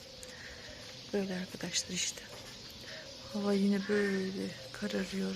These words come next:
kararıyor sanki böyle bir bulutlanıyor. Böyle arkadaşlar.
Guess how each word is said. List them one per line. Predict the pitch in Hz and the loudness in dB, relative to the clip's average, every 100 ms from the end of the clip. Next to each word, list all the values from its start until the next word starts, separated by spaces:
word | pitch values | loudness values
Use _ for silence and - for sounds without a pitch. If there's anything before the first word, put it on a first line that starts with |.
| 190 | -2
kararıyor | 196 196 196 196 196 | -4 -2 -2 0 0
sanki | 196 - 190 185 196 | 0 0 -2 -4 -4
böyle | 190 190 196 | -2 -2 -2
bir | 214 208 | -2 -2
bulutlanıyor. | 208 - 202 190 190 220 - 523 - 508 508 508 480 - - - 508 494 - - - - - - | -2 0 2 4 4 2 -2 -6 -10 -8 -6 -8 -10 -12 -12 -10 -8 -8 -10 -10 -10 -10 -6 0
Böyle | 208 190 180 | 2 2 0
arkadaşlar. | 185 190 185 170 - 214 | -2 -4 -2 2 2 2